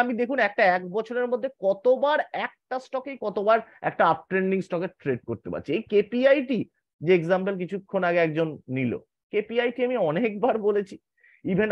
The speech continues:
আগের বছর তখন কেপিআইটি বোধহয় চারশো টাকার কাছাকাছি চলছিল, তখন আমি কেপিআইটি বলেছিলাম যে এটা কিন্তু একটা দারুণ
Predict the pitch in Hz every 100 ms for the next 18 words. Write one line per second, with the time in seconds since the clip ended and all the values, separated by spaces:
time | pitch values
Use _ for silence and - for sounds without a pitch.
0 | 165 156 190 202 220 247 - 196 220 180
1 | 170 190 214 208 214 220 220 - 185 190
2 | - - 247 233 226 233 190 175 180 180
3 | 165 147 123 127 123 151 - 233 247 220
4 | 190 185 180 175 156 113 107 95 87 _
5 | _ _ _ _ 180 202 202 202 220 139
6 | 120 131 180